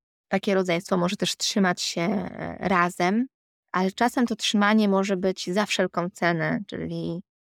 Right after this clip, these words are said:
nawet za cenę, mm, wykluczenia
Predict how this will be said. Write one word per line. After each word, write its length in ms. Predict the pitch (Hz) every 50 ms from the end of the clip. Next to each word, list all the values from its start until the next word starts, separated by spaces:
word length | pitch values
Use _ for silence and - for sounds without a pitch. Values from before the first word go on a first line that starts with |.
| _ -
nawet 420 | 180 180 185 202 202 220 208 190
za 120 | - 196 185
cenę, 580 | - - - 175 175 175 175 180 175 175 185 - - _ _ _ _ _ _ _ -
mm, 180 | 180 180 180 -
wykluczenia 800 | - 175 202 220 - - 214 196 - - 180 175 180 175 170 185